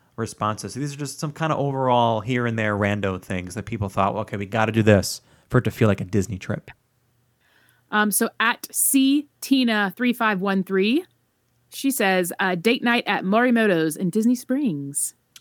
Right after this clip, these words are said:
Speaker 1: Ah, I've never been.
Speaker 2: Did I say that right? Morimoto's?
Speaker 1: Morimoto. Sure, who cares? Um,
Speaker 2: Morimoto. Morimoto's.
Speaker 1: and shout out to Christina. We've, uh, talked a bunch. Um, I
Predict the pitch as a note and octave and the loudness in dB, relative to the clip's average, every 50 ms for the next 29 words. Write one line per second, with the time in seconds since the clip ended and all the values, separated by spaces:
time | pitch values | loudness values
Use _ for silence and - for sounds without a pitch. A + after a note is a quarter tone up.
0 | _ _ - G#2+ G#2+ C3+ E3+ F3+ E3 - G#2+ G#2+ B2 B2+ C#3+ C3+ A#2+ D#3 F#3 B3 | _ _ -16 -12 -10 -8 -8 -6 -6 -6 -6 -6 -6 -8 -8 -8 -8 -4 -4 -4
1 | C#4+ D3+ - G#3+ - C4 A#3 C4 C#4+ C#4 - - - G#3 G#3 G3+ F#3+ F3+ F#3 A3+ | -4 -4 -6 -6 -4 0 0 2 2 0 -2 -4 -4 -2 0 2 2 2 2 4
2 | B3 B3+ B3 E3 E3+ D#3+ D#3 D#3 C#3+ A#2 G2+ - - A3 F#3 C#3+ C#3 - G2 - | 2 2 2 2 2 2 2 2 2 2 0 0 -2 -2 0 0 -2 -4 -6 -10
3 | - - _ _ _ _ _ _ _ _ _ _ _ - - D4 D#4 D4+ D4+ C4+ | -12 -14 _ _ _ _ _ _ _ _ _ _ _ -4 0 2 4 4 4 4
4 | B3+ G#3+ F3+ F#3 E3+ - _ _ _ _ - E5+ - - - F4 - D#3+ E3 - | 2 2 0 -2 -4 -4 _ _ _ _ -6 -6 -6 -6 -8 -12 -6 -6 -4 0
5 | - B3 F4 G4 - - - - _ _ _ _ - B2 A2+ G#2+ - - A2 G#2+ | 0 0 0 0 -4 -8 -14 -16 _ _ _ _ 0 0 0 0 0 2 4 4
6 | A#2 B2 B2+ - - C#3+ D3 D3 - D#3 D#3+ - - A#2+ G2+ F#2+ F#2+ G2 A2+ B2 | 6 4 4 2 0 -2 -2 -2 -2 -4 -4 -2 -4 -2 -2 -2 -2 -2 -2 -2
7 | A#2+ - - - - - F#2+ G#2+ - A2 G2 F#2 G#2+ G2 F#2 F2+ A#2 - - _ | -4 -6 -12 -18 -16 -14 -14 -12 -10 -10 -10 -10 -10 -8 -8 -8 -8 -10 -14 _
8 | _ _ _ _ _ _ _ _ _ - A#2 A2 G#2+ G#2 G#2 G#2 G2+ - _ _ | _ _ _ _ _ _ _ _ _ -4 -2 0 0 -2 -2 -6 -10 -14 _ _
9 | _ _ - C3+ C3+ C3 C3 C3 C3 B2+ B2+ - | _ _ -4 -2 0 0 0 -2 -2 -2 -4 -4